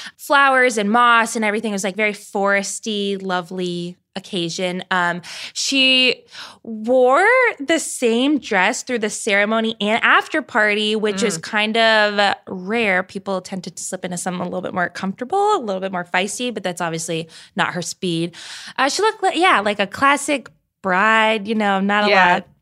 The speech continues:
Speaker 2: I liked the back of the dress, but the front was really ugly.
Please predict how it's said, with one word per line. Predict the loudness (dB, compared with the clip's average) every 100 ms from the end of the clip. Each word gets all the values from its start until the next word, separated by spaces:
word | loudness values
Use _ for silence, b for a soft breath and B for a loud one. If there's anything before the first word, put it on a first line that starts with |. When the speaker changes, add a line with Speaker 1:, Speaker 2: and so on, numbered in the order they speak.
| _
Speaker 2:
I | 2
liked | 4 4 2 2
the | 2
back | 4 2 2
of | -2
the |
dress, | 2 2 0
but | -4
the | -6
front | 0 0 0
was | 0
really | 2 2
ugly. | 0 -2 -8